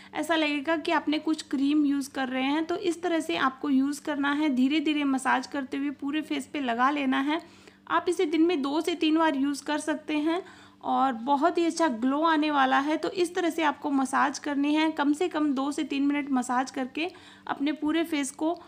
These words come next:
आप गुनगुने पानी से धो लीजिएगा। बहुत अच्छा ग्लो आने वाला है, बहुत ही अच्छी शाइन आने वाली है। और अगर आपकी ऑयल, ऑयल की वजह से आपके फेस पे बहुत ज़्यादा ऑयल आता है, उसकी वजह से आपके चेहरे पे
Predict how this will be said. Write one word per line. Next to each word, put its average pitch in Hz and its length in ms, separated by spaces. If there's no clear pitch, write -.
आप 262 400
गुनगुने 294 380
पानी 285 260
से 302 160
धो 254 240
लीजिएगा। 285 580
बहुत 302 400
अच्छा 320 240
ग्लो 254 320
आने 320 280
वाला 294 300
है, 311 240
बहुत 277 460
ही 311 60
अच्छी 302 220
शाइन 285 400
आने 277 220
वाली 262 300
है। 285 240
और 285 220
अगर 277 200
आपकी 294 460
ऑयल, 294 920
ऑयल 302 260
की 339 120
वजह 285 260
से 302 180
आपके 285 260
फेस 277 220
पे 302 120
बहुत 262 400
ज़्यादा 277 260
ऑयल 277 260
आता 254 220
है, 277 160
उसकी 302 300
वजह 285 200
से 269 160
आपके 269 280
चेहरे 262 300
पे 294 200